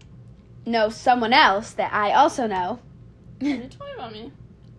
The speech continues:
Speaker 1: No.
Speaker 2: Am I toxic?
Speaker 1: <laughs> So I know this girl and I do a podcast with her and she's just so toxic. <laughs> No.
Speaker 2: She's just so manipulative.
Speaker 1: <laughs> And I just don't know why I'm still friends with her.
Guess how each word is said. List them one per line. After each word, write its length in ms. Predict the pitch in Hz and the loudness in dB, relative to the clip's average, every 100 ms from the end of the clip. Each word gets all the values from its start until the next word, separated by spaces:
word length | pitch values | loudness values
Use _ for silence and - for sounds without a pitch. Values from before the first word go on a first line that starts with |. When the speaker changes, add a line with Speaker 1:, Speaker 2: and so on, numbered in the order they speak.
| - | -10
Speaker 1:
No. 540 | 269 277 240 196 185 - - - | -10 -8 -10 -10 -12 -16 -20 -14
Speaker 2:
Am 100 | - | -10
I 100 | 622 | -4
toxic? 1080 | 587 571 571 453 587 - - - - 277 - | -2 -2 -4 -8 -10 -12 -20 -20 -10 -10 -10
Speaker 1:
<laughs> 60 | - - - - - | -16 -20 -20 -20 0
So 100 | 359 | 2
I 100 | 370 | 4
know 120 | 440 622 | 6 6
this 120 | 659 - | 6 4
girl 260 | 302 302 | 4 6
and 120 | 359 | 6
I 100 | 302 | 2
do 100 | 277 | 2
a 80 | 302 | 0
podcast 580 | - 196 196 - 415 427 | -2 -4 -4 2 2 2
with 140 | 466 | 0
her 340 | 494 508 539 381 | 4 4 6 6
and 100 | 349 | 6
she's 140 | 349 | 4
just 160 | 349 - | 0 2
so 180 | 339 453 | 2 2
toxic. 520 | 349 415 392 285 233 | 4 2 2 0 2
<laughs> 1300 | 320 - 277 320 262 339 196 - 370 - 185 214 - | 4 4 2 2 0 -2 -2 0 -2 0 2 2 2
No. 200 | 254 202 | 0 -2
Speaker 2:
She's 80 | 202 | -4
just 260 | 320 320 | -8 -6
so 180 | 302 320 | 0 2
manipulative. 840 | 415 440 370 339 285 226 202 196 202 | 2 -2 -4 -4 -4 -4 -4 -4 2
Speaker 1:
<laughs> 880 | 381 339 294 330 - - 330 - - | 2 2 0 -4 -4 -8 -8 -12 -6
And 140 | 349 | 0
I 60 | 370 | 0
just 160 | 294 269 | 0 -2
don't 140 | 294 | 0
know 60 | 539 | 2
why 120 | 605 | 0
I'm 40 | 640 | 2
still 160 | 605 | 2
friends 220 | 508 392 285 | 4 2 0
with 80 | |
her. 240 | 233 214 | -4 -6